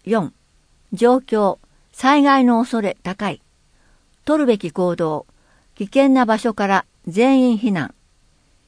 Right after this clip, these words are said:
避難情報等。避難指示。警戒レベル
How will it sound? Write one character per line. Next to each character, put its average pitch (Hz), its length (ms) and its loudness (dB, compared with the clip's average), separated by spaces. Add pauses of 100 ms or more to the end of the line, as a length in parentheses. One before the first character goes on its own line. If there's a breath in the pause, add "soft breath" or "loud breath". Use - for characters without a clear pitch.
(140)
避 226 160 -2
難 277 240 4
情 247 240 4
報 160 220 -4
等。 165 320 -6 (760)
避 214 140 -2
難 254 200 4
指 202 220 -6
示。 - 120 -20 (840)
警 277 220 2
戒 254 240 2
レ 240 120 2
ベ 180 140 0
ル 131 140 -8